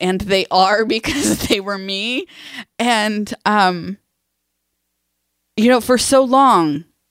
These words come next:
you set aside yourself so that the ones in your care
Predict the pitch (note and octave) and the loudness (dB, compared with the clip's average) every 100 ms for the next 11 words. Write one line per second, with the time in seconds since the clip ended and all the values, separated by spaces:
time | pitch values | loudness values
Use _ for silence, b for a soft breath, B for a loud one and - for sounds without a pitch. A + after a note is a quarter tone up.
0 | - F#3+ - A#3 A3 G#3+ - G3 F3 E3+ | -6 -4 0 0 2 0 2 4 4 2
1 | E3+ - E3+ F3+ F3 - G#3+ D#3+ E3 - | -2 -10 -2 -2 0 0 4 4 2 -4
2 | - _ _ _ - - F#3+ F3 F3+ E3+ | -20 _ _ _ -10 0 2 4 2 0
3 | - _ E3+ F#3+ F#3 G3 G3 G3 G3 G#3+ | -4 _ -4 0 2 0 0 0 0 0
4 | - D4 B3+ F3 F3 G3+ | 0 2 4 4 4 0